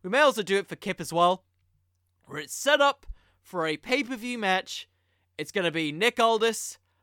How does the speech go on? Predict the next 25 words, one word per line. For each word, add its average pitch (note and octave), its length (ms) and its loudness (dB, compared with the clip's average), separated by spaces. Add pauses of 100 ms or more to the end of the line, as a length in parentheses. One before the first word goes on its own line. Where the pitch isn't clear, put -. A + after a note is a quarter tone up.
versus F3+ 360 -4
Kip - 260 -2
Sabian F3 580 -2 (320)
for - 120 -20
the C#3+ 140 -4
N A3+ 200 0
W A3 320 0
A F#3 180 2
World E3 360 2
Championship. D3+ 800 -8 (260)
And D3 120 -20
from D#3+ 160 -12
then A3+ 200 -2
on, G3+ 280 4 (500)
we G3 80 -8
get G#3+ 240 -2
those F#3+ 260 -2
really G#3 420 -4
good F#3+ 400 -4
fifteen G#3+ 480 -4
pounds G3 340 -6
of D#3 100 -12
gold F3+ 300 -2
video F#3 320 -2
packages A3+ 760 -4